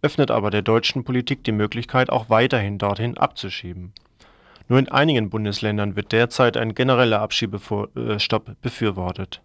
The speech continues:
Im Saarland gilt das aber ebenso wenig wie auch in Baden-Württemberg. Nun schreiben diejenigen, die heute Morgen die S-P-D-Geschäftsstelle für kurze Zeit besetzt hatten, in ihrer Erklärung: "Die saarländische Behörde begeht Beihilfe zum Völkermord der faschistischen türkischen Regierung an Kurdinnen und Kurden."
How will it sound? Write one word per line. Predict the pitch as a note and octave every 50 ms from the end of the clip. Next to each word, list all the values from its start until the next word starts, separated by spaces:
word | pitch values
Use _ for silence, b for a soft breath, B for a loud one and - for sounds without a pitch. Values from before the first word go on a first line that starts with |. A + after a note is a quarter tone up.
| _
Im | - G#2+
Saarland | F#2+ A2 G2+ G2 G#2 A2+ B2 C3 C3 B2+ - -
gilt | - A2+ A2 -
das | A2 -
aber | A2+ G2 G2 - -
ebenso | - A2 G#2+ A#2+ A2+ A#2 A2+ G#2
wenig | A#2 A#2 A#2 B2 B2 - - A2+
wie | G#2+ F#2+
auch | G2 G2 G2 - -
in | A#2 G#2
Baden-Württemberg. | A2 G#2+ G#2+ A#2+ A#2 A2 A2 - - G2 E2+ F2+ F2+ F2 - - - _ B B B B B B B B B B B B B B B B B -
Nun | C3+ C#3
schreiben | - - D3 C3+ C3 A#2+ B2 A2
diejenigen, | B2+ C3+ D3+ C3+ B2+ A2 G#2 G2+ G2
die | F#2+ G2+ G2+
heute | G#2+ A2 - A2+
Morgen | A2 G#2+ G#2+ A2 B2 B2 B2
die | A2
S-P-D-Geschäftsstelle | A#2 A#2+ - - B2 G#2+ B2 B2+ B2 C3 - - C3 B2 - - - - C3+ B2 A#2+ -
für | - A2+
kurze | - - A2 - - G2+
Zeit | - - A2 G#2 G2 -
besetzt | G#2+ F#2 A2+ A2+ - - - -
hatten, | B2+ B2 - - C3 A#2+
in | A2 A2
ihrer | G#2+ A2 A#2 G#2+ G#2+ G#2
Erklärung: | G#2 - - - A2 G#2+ A2 A2+ C3 D3 D#3+ - - _ _ B B B B B B B B B B B
"Die | - A#2
saarländische | G2+ A2+ A2 A2 A#2 A#2+ A#2+ A#2 A2+ G#2+ A#2
Behörde | - B2+ B2 A#2 C3 C#3 D3 D#3 D#3+ D3+ - D3+ D#3 D#3+ D#3 -
begeht | - A#2 - F#2+ G2 G#2+ G#2+ G#2 - _
Beihilfe | - A2 A2 A2+ A#2 B2+ B2 B2 A#2 - B2 A#2
zum | - - C3 A#2
Völkermord | A2 C3 C#3 C#3 C#3 - A2+ G#2+ G#2+ G#2 G#2 G#2+ G#2
der | - G#2
faschistischen | - - A2 - - B2+ A#2+ - - C3+ B2 - B2+ A#2+ -
türkischen | - - G#2 G2+ - G2+ - -
Regierung | G2 G2+ G2 - A#2 B2 B2+ A#2+ C3 B2 A#2
an | - G#2 G2+ F#2+
Kurdinnen | - - - A#2 A2+ A2 A#2 A2+ A#2 A#2
und | A#2+ A#2 A#2 -
Kurden." | - - A2 G2+ F#2 - F2+ F2+ F2+ G#2+